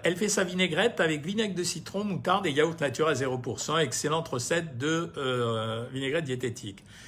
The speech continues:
Quoi manger pour perdre des ventres et des cuisses ? Il n'y a pas d'aliments, Stéphanie, qui permettent de choisir et de sélectionner les,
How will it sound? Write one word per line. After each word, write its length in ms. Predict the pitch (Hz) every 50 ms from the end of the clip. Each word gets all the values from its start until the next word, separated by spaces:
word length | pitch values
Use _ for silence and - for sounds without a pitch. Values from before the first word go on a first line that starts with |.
| - - - - -
Quoi 220 | - - 240 233 220
manger 500 | 202 190 170 180 208 208 160 214 220 208
pour 240 | - 170 147 120 -
perdre 300 | 185 185 180 170 160 143
des 120 | 151 151
ventres 300 | 143 170 180 170 - 160
et 60 | 143
des 160 | 127 123 123
cuisses ? 440 | 117 - 170 185 202 208 - - - -
Il 60 | 175 170
n'y 100 | 180 180
a 60 | 180
pas 160 | - 247 233
d'aliments, 540 | 214 202 185 180 170 160 151 156 175 208 214
Stéphanie, 640 | - - - 135 120 - 127 120 120 127 156 185 - - - - - - -
qui 80 | - 156
permettent 400 | 127 165 160 160 175 190 175 143
de 100 | 143 147
choisir 560 | - - - 190 175 165 139 151 175 196 185
et 60 | 160
de 80 | 123 -
sélectionner 520 | - 165 156 151 - - - 143 143 151
les, 180 | 160 160 147